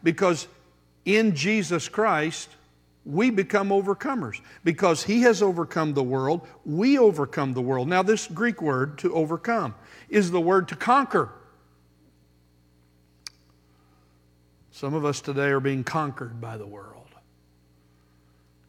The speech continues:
conquered by the circumstances, conquered by the trials,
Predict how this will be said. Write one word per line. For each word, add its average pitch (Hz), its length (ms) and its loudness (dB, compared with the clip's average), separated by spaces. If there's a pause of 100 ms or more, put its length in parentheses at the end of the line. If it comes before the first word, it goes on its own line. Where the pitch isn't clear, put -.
(140)
conquered 180 600 -2
by 139 160 -4
the 120 120 -10
circumstances, 117 1080 -14 (520)
conquered 160 840 -2
by 131 220 -10
the 123 100 -12
trials, 107 580 -14